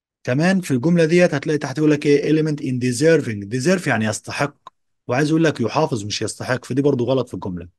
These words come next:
فدي مية في المية غلط. Letter D. The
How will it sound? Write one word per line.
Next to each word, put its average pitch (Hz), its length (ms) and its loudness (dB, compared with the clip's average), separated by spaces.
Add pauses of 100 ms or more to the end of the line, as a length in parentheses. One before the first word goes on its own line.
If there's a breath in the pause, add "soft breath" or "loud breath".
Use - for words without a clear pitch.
(120)
فدي 170 180 -4
مية 175 160 0
في 131 120 -6
المية 123 160 -2
غلط. 90 360 -8 (400)
Letter 147 280 2
D. 156 240 4 (1400 soft breath)
The 131 80 4